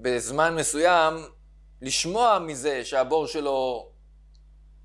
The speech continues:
פתוח, לא מכוסה,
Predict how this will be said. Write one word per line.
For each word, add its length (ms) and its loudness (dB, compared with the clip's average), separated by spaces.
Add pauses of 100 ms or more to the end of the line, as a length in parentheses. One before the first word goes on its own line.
(180)
פתוח, 720 0 (960)
לא 160 4
מכוסה, 600 0